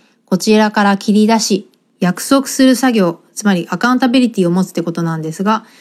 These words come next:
その作業がバタバタになってしまった。えー、この二点を失敗したなと感じたと書いてるんですね。で、学びが一、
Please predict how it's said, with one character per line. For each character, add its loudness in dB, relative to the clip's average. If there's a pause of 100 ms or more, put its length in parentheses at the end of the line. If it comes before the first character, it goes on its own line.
(160)
そ 0
の 4
作 0
業 0
が -4
バ -4
タ 0
バ 0
タ 0
に 4
な 4
っ -4
て -2
し -4
ま 0
っ -8 (120)
た。 -10 (340)
え 2
ー、 -4
こ 2
の 4
二 4
点 2
を 4
失 -2
敗 0
し -4
た 0
な 2
と -8
感 -2
じ -4
た -2
と -8
書 -4
い -6
て -8
る -10
ん -8
で -6
す 0
ね。 0 (460)
で、 2
学 2
び 2
が 0
一、 -2